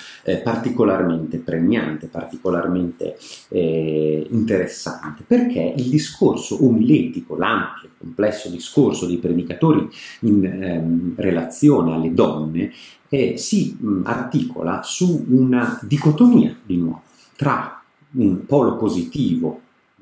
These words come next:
rappresentato da poche donne e la moltitudine delle donne peccamose. Ciò che in particolare mi interessa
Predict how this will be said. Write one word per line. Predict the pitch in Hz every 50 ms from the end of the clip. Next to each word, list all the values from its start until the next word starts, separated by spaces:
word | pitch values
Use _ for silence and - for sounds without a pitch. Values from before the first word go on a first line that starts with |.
| _ _ _ _ _ _ _ _ _ _ _ _ _ _ _ _ _ - - -
rappresentato | - 110 - - 104 92 85 87 82 82 - 113 98 85 - - - 85 - - - - - - - _
da | - 107 98 90 87 - - - - - - _
poche | - - - - - - - - - - _ _
donne | _ 123 123 135 - - - 76 78 87 107 135 - - - _ _
e | - 151 131 -
la | 98 101 98
moltitudine | 113 139 160 156 147 156 - - - - 110 110 92 85 87 85 82 82 82 82 82 - _
delle | 98 110 101 95 92 87 87 87 - -
donne | _ 117 117 90 78 80 80 80 82 82 85 82 - - _
peccamose. | - - - - - 82 82 82 - - - _ _ - - _ _ _ _ _ - - - - - -
Ciò | - - 254 -
che | -
in | - -
particolare | - 95 - - - - - 135 151 151 - 85 85
mi | 95 113
interessa | 113 - - 98 107 123 - - - - - - - 87 -